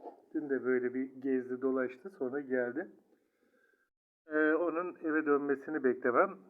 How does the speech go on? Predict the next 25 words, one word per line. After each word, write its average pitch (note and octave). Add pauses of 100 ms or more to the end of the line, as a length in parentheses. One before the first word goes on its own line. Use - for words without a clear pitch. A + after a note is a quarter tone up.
(160)
daha D3+
yerinde. B2+ (880)
Çünkü -
ne F3
kadar A#2+
seslenirsem A2+ (100)
sesleneyim D#3+
beni F3
duymazdan C#3+
geliyor. A#2+
Duysa C3+
bile C#3
duymazdan C#3
geliyor. C3+ (1000)
Karnının E3+
acıkıp C#3 (560)
biraz C#3+
da C3
üşüyüp D#3 (240)
eve D#3+
dönmesini D3
bekleyeceğim. C3 (880)
Bu G3
arada G3
muhtemelen F#3